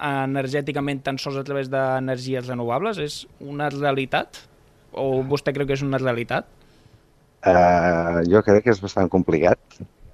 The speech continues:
Speaker 2: però jo crec que si a tots a les teulades, és que, a més a més, a Torredembarra té un avantatge, que hi ha moltes segones residències que estan buides,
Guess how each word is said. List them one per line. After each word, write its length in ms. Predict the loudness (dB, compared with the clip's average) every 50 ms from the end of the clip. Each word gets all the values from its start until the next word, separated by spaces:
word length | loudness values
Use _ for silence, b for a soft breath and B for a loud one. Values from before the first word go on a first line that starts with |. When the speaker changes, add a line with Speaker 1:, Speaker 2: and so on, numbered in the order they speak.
| _ _ _ _ _ -20 -20 -20 _ _ _ _ _ _ _
Speaker 2:
però 640 | 0 4 6 6 8 8 8 8 6 6 6 6 4
jo 220 | 6 6 4 4
crec 300 | 4 2 4 4 4 4 2 _
que 140 | 2 4 4 4
si 500 | 2 2 2 4 4 6 6 6 6 6
a 120 | 6 4
tots 400 | 4 2 2 4 4 4 2 2
a 100 | 4 4 6 6
les 160 | 4 2 2
teulades, 800 | 2 4 6 6 8 8 8 8 6 6 4 0 -6 -10 -12 -10
és 140 | -10 -4 -2
que, 80 | -2 -2
a 160 | -2 -2 0
més 180 | 2 4 4
a 60 | 4 4
més, 140 | 2 0
a 20 | 0
Torredembarra 480 | 0 2 4 4 6 6 4 2 2
té 60 | 2 0
un 80 | 2
avantatge, 420 | 2 2 0 0 0 0 0 -2 -2
que 80 | 0 0
hi 40 | 0
ha 20 |
moltes 300 | 0 -2 -4 -6 -6 -4
segones 240 | 0 0 2 2 0
residències 560 | -2 -4 -6 -6 -6 -6 -6 -6 -6 -8 -8 -8
que 120 | -12 -8
estan 240 | -4 -2 -2 0 2
buides, 480 | 2 2 2 0 -2 -6 -12 -18 -20